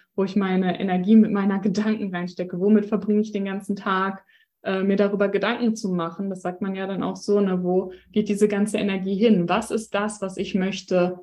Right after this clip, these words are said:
dass es größer wird, dass es wächst? Und, ähm, ganz oft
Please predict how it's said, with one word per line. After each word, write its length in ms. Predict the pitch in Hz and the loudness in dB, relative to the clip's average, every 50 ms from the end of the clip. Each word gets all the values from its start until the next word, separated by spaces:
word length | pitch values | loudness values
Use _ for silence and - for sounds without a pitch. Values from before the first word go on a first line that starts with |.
| - - | -8 -4
dass 180 | 190 180 185 | -4 -2 -2
es 140 | 180 180 - | -4 -6 -4
größer 440 | - - 180 180 180 - 180 165 160 | -2 0 0 2 2 0 -2 -2 -2
wird, 340 | 160 160 165 170 170 - - _ _ _ _ _ - | -2 -2 -2 -4 -6 -8 -14 _ _ _ _ _ -4
dass 200 | 185 185 185 185 | -4 -2 -2 -2
es 180 | 180 180 180 170 | -6 -4 -2 0
wächst? 560 | 165 170 170 - - - - - - - _ _ _ _ _ | 0 0 -2 -4 -10 -14 -14 -14 -16 -20 _ _ _ _ _
Und, 420 | - 190 180 180 185 180 185 - - | -2 2 4 4 4 2 0 -2 0
ähm, 480 | 180 175 175 175 180 175 175 175 175 - - - _ | 0 2 4 4 4 4 2 2 -2 -4 -10 -8 _
ganz 360 | - 180 190 214 240 233 - - | 0 2 4 4 2 2 0 -2
oft 520 | - 220 240 277 277 - - - - - | 0 2 2 2 0 -4 -10 -18 -20 -20